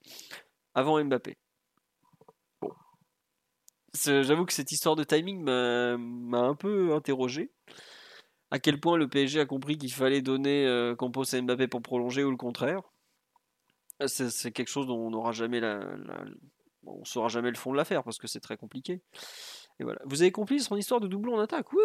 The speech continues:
oui, bah, il l'explique assez clairement. C'est qu'en gros, il dit que il y a deux joueurs qui sont faits pour jouer sur le côté gauche de l'attaque, qui sont Neymar et Mbappé. Que, en gros, pour lui, Mbappé n'est pas forcément vou-,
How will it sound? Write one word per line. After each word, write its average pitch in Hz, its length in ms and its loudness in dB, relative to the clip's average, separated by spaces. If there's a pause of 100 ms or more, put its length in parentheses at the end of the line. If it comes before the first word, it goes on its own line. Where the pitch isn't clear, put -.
oui, 381 80 4
bah, 135 100 4
il 127 120 2
l'explique 135 340 -4
assez 131 180 -2
clairement. 214 320 2
C'est 135 140 -2
qu'en 135 140 0
gros, 170 180 4
il 143 80 4
dit 196 180 -6
que 208 380 0
il - 360 -14
y 110 40 0
a 117 40 -2
deux 135 220 -2
joueurs 143 440 2
qui 139 100 -8
sont 127 180 -6
faits 180 240 0
pour 127 140 -2
jouer 127 200 0
sur 143 200 -2
le 117 100 2
côté 147 260 0
gauche 160 200 0
de 185 80 2
l'attaque, 139 420 0
qui 123 120 -12
sont 151 280 0
Neymar 123 540 0
et 147 160 6
Mbappé. 123 460 0
Que, - 100 -10
en 104 120 -2
gros, 131 200 2
pour 123 180 0
lui, 147 160 4
Mbappé 120 280 2
n'est 156 40 2
pas 135 140 0
forcément 127 500 0
vou-, 117 340 -4